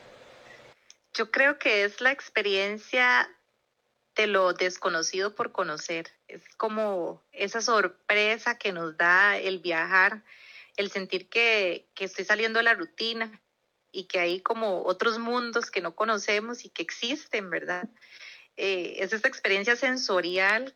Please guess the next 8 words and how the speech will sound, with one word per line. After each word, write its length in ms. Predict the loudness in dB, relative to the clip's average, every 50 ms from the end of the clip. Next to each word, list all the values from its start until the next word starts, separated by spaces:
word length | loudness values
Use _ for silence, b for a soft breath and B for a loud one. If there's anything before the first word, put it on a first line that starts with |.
| -6
que 360 | -4 -2 -2 -2 -4 -6 -10 _ _
solo 260 | -8 -2 0 0 0 0
se 120 | -2 -2
puede 220 | 0 2 2 2
vivir 180 | 2 0 0 0
cuando 240 | 2 2 2 2 -2
se 160 | -2 -2 -2
viaja 500 | 0 0 2 2 2 2 0 -4 -8 -12